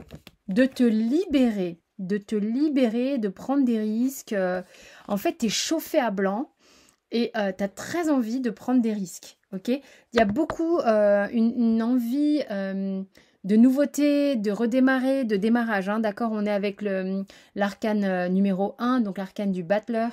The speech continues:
Il y a vraiment cette idée, je me fous à poil, j'y vais, je m'en fous.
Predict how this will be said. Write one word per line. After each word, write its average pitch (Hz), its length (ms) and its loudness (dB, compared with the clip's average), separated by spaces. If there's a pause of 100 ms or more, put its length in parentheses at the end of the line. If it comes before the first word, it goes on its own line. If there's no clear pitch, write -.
(340)
Il 202 60 -2
y - 20 2
a - 20 2
vraiment 226 280 0
cette 233 260 -6
idée, 226 320 -2
je 202 100 -2
me 208 80 0
fous 262 200 -4
à 226 80 -2
poil, 220 280 -2
j'y 190 200 -2
vais, 214 100 2
je 196 140 -2
m'en 160 160 -2
fous. - 500 -2